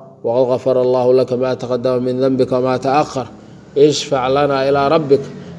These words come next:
alaa taraa ilaa maa naxnu fiih." Fan-, fa andaliqu, Nabi waa tegayaa buu yidhi. "Fa aatii taxta alcarshi, carshka hoostiisaan tegayaa. Fa aqacu, waan dhacayaa, saajidan xaal ahay mid u sujuudsan,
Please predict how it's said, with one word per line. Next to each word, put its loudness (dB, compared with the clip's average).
alaa 4
taraa 0
ilaa 0
maa -4
naxnu -4
fiih." 0
Fan-, -2
fa -4
andaliqu, 6
Nabi 4
waa 6
tegayaa 4
buu 0
yidhi. -8
"Fa -8
aatii 2
taxta -6
alcarshi, -2
carshka -2
hoostiisaan 0
tegayaa. 0
Fa -8
aqacu, 2
waan -2
dhacayaa, 0
saajidan -4
xaal -2
ahay -4
mid -4
u -6
sujuudsan, -6